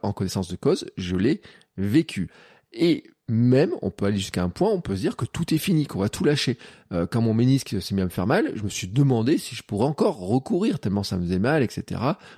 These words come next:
On m'a dit opération. Bon, j'avais fait des épisodes sur le sujet. Si vous retrouvez les archives, vous allez vous rendre compte que, à l'époque, ouais, je flippais, hein, vraiment, je flippais en me disant, « Mais est-ce que je vais vraiment arriver à recourir ? » Donc, vraiment,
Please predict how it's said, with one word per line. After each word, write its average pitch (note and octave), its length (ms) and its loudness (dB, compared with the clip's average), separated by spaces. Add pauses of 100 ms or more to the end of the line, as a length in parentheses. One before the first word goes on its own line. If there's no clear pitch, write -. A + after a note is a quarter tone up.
On - 40 -6
m'a G#2 40 -6
dit F#2 140 2
opération. F#2 560 -2
Bon, - 240 -2
j'avais C3+ 140 -2
fait D4 100 -6
des G#3 100 -2
épisodes B2 260 -2
sur G#2 120 -8
le F#2+ 40 -6
sujet. C3+ 300 0 (280)
Si - 120 -10
vous A#2 140 2
retrouvez D3+ 560 2
les A#2 100 2
archives, A2+ 300 -2
vous D#3 120 -2
allez G#2+ 80 2
vous G2 120 0
rendre G2+ 180 0
compte E3 220 -2
que, - 240 -2
à F2+ 100 -2
l'époque, F#2 320 -2 (340)
ouais, D4 140 2
je - 100 -2
flippais, A#3+ 380 0
hein, D#3 180 2
vraiment, A#2 300 0
je - 80 -2
flippais - 240 -2
en A3 60 0
me G#3 60 0
disant, « G#2+ 180 0
Mais E3+ 240 0
est-ce B2 180 0
que D3+ 100 0
je D3+ 120 -2
vais G2+ 60 -2
vraiment A2+ 420 0 (340)
arriver G#2 380 0
à E3 60 0
recourir ? » B2 460 -2 (400)
Donc, B3 460 2 (400)
vraiment, C3+ 540 2